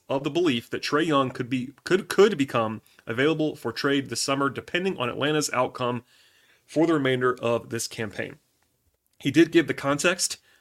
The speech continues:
which I think was good context, of potential, quote, "wishful thinking from rival teams,"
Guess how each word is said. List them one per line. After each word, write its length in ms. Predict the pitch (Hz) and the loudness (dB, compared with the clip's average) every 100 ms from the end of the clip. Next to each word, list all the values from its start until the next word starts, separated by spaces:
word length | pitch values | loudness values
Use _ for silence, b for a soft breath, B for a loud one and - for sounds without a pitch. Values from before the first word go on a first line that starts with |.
| b | b
which 100 | 135 | -4
I 20 | |
think 140 | 135 | -2
was 140 | 123 - | -4 -2
good 200 | 143 143 | 0 2
context, 540 | 151 151 151 143 - | 0 2 0 -2 -4
of 400 | 127 127 123 - | 0 0 0 -6
potential, 480 | - 139 131 135 127 | -6 -4 0 0 -2
quote, 360 | 127 139 131 - | 0 0 0 -4
"wishful 460 | 110 131 - 147 | -2 0 0 -2
thinking 480 | 143 143 139 156 160 | -2 -2 -2 -2 -2
from 200 | 156 131 | -4 -2
rival 380 | 113 120 135 135 | 2 2 4 2
teams," 480 | - 151 170 202 | 2 0 2 0